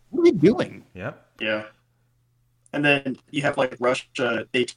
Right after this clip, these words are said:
Speaker 3: take, like, weeks to months to do, ever do anything. Like, t-, today, they apparently launched a hundred fifty to two hundred missiles into Ukraine,
Speaker 2: Saw that.
Speaker 3: but they haven't done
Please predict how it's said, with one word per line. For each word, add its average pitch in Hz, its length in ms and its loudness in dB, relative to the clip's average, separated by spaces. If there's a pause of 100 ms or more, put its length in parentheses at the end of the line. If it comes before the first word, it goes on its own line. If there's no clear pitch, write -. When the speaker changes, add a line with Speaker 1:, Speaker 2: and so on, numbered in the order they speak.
(300)
Speaker 3:
take, 104 200 -8
like, 104 240 -4
weeks 131 240 -4
to - 100 -8
months 113 360 -4
to 120 120 -8
do, 113 260 -6
ever 117 200 -4
do 110 160 -6
anything. 107 440 -8
Like, 127 140 -4
t-, - 100 -6 (640)
today, 139 440 2 (300)
they 131 120 2
apparently 131 420 -2
launched 120 400 -2
a 135 60 -4
hundred 120 220 -4
fifty 123 280 -6
to 113 80 -2
two 131 200 -4
hundred 117 260 -6
missiles 120 400 -4
into 113 140 -6
Ukraine, 113 600 -4
Speaker 2:
Saw 95 240 -12
that. 80 180 -16
Speaker 3:
but 143 120 -2
they 139 80 2
haven't 156 300 2
done 151 260 -2